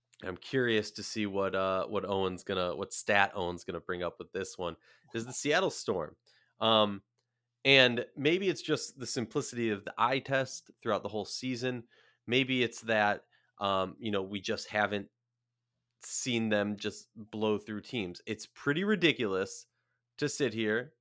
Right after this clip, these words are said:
for a team. I guess it's only been two games, um, since we did our last podcast. Um, and they won one against the Mystics, and they lost one against the Sparks. The Seattle Storm just have not looked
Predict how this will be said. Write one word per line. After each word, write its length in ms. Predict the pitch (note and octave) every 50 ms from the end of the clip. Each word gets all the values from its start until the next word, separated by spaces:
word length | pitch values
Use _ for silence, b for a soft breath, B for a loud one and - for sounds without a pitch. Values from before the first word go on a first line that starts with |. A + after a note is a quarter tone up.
| _ _
for 260 | - - A#2+ C3 D3+
a 60 | D3+
team. 340 | D3+ - A#2 G#2+ A2 A#2+ A2+ -
I 100 | A2 G2+
guess 220 | A2+ B2 A#2+ -
it's 140 | B2+ A#2 -
only 160 | B2 B2+ B2+
been 160 | A#2 A#2 G#2+
two 240 | G#2+ - - D3 D#3
games, 520 | C#3 C#3 B2 A#2 A#2 C3 C#3+ C#3+ - - - _ _ _ _ _ _ _ -
um, 380 | G#2 G#2 G#2 G#2 G2+ G2+ G2+ - -
since 580 | - - - - B2+ A#2+ A#2 A2+ A#2 - - - _ _ _ _ _
we 160 | - A2+ A2+ G#2
did 320 | G2+ G#2+ G#2 G2 G2 - -
our 260 | A2+ G#2+ G2+ G2 G2 G#2+
last 360 | F#2+ G2 F#2 F2+ F2+ - -
podcast. 640 | - E2 D2 D2+ F2+ - E2 - G#2 A2 - - - b b b b b b b -
Um, 280 | F#2 F#2+ F#2+ F#2 F#2 -
and 160 | - G#2 G2
they 60 | G2 G2
won 320 | F#2+ A2 A#2+ C3+ C#3+ C3
one 180 | B2 A#2 A#2 A#2+
against 320 | A#2 A2 A2 G#2+ - -
the 60 | G#2
Mystics, 460 | A#2 D3+ D#3 D#3 - D#3+ D3 - -
and 80 | A#2 G#2+
they 80 | G#2 F#2+
lost 320 | F#2+ G2 G2+ G2+ - -
one 180 | G2+ F#2 F#2 -
against 340 | - F#2 F2+ E2+ - -
the 80 | - -
Sparks. 760 | - - - - _ G#2 G2+ G#2 G2+ F2+ - - - - - - _ _ _ _ _ _ _ _ _ _ _ _ _ _ _ _ _ _ _ _ _ _
The 100 | - C#3
Seattle 400 | B2+ - - D#3+ D3+ D#3 F3 G3+
Storm 380 | F#3 - - - D3+ C#3 C#3 A#2+
just 200 | - C3 A#2+ -
have 160 | C#3 C3 A2
not 600 | A2 G#2 G#2+ A2 G#2+ G#2+ G#2+ G#2+ G#2 G#2 G2+ - -
looked 400 | A#2 A2+ A2 G#2+ G2+ - -